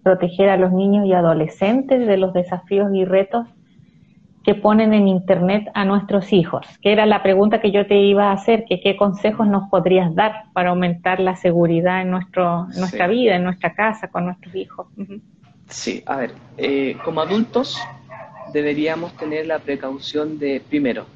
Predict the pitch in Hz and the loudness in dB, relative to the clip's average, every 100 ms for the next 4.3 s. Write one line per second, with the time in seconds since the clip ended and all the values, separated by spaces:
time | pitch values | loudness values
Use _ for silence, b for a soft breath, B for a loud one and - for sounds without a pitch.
0 | - 151 196 202 202 185 - 160 160 156 | -8 -4 -4 -4 -6 -8 -10 -14 -14 -10
1 | 147 139 143 - 120 120 110 147 - - | -10 -10 -12 -10 -6 -4 -4 -6 -8 -16
2 | - - - - _ - 139 135 143 139 | -18 -18 -20 -20 _ -8 -6 -6 -6 -8
3 | 143 139 139 151 - 147 147 143 - - | -6 -6 -8 -8 -4 -2 -2 -4 -6 -6
4 | 131 - - | -6 -6 -12